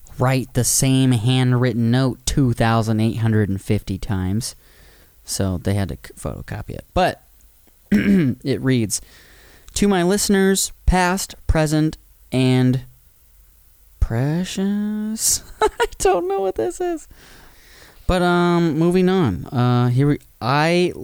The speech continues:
I could not have told the young-ish woman who made this record what was in store for her.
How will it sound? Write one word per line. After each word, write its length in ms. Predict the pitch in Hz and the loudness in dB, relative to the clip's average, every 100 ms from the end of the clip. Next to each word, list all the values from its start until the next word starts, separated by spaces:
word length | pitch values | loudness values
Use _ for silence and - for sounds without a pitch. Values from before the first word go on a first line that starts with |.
| 135 - _ _ _ _ - | -10 -10 _ _ _ _ -6
I 140 | 143 185 | -4 0
could 180 | 175 | 0
not 240 | 160 170 190 | 0 2 2
have 160 | 214 | 0
told 520 | - 175 156 156 151 131 | 0 0 2 2 0 0
the 100 | 139 | 2
young-ish 1000 | 143 147 123 135 143 - 110 117 - | 2 2 2 2 0 -4 -2 -2 -4
woman 480 | - 160 156 113 135 - - - - - | -4 0 2 2 0 -2 -16 -20 -20 -2
who 120 | 151 | 2
made 300 | 147 156 156 | 2 2 0
this 200 | 165 - | -2 0
record 520 | 123 113 110 110 107 | 0 0 0 0 -2
what 160 | 127 147 | -2 0
was 180 | 147 | 0
in 100 | 147 | 0
store 360 | 143 - 117 104 | 0 -2 -2 -2
for 160 | - 98 | -4 -8
her. 220 | 90 | -8